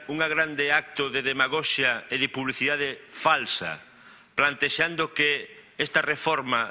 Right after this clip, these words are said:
do regulamento significaba un maior control e unha maior capacidade de control do goberno, cando a realidade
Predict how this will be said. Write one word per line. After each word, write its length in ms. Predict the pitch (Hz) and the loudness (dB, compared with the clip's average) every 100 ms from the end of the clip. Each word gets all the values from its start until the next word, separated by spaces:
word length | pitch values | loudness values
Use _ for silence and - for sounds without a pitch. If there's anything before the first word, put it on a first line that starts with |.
| 110 | 0
do 100 | 127 | 0
regulamento 640 | 127 135 135 147 160 156 | 2 2 2 0 0 -2
significaba 880 | - 151 143 139 139 165 135 95 87 - - | -2 -4 -4 -4 0 0 2 -2 -4 -10 -12
un 240 | 139 160 - - _ | -8 -6 -8 -16 _
maior 640 | 120 135 156 143 - - - | -2 0 0 -2 -6 -18 -4
control 640 | 135 127 - 165 135 113 | -2 -2 0 0 0 -2
e 140 | 135 | -2
unha 100 | 151 | 0
maior 160 | 151 151 | 0 0
capacidade 480 | 147 147 139 147 135 | 0 -2 0 0 0
de 80 | 123 | -2
control 320 | 123 151 143 | -2 -2 0
do 80 | 147 | -2
goberno, 480 | 147 127 120 117 | -2 -2 -4 -4
cando 240 | - 165 147 | -2 -2 0
a 80 | 147 | 0
realidade 560 | 143 127 120 123 120 | 0 -2 -2 -4 -8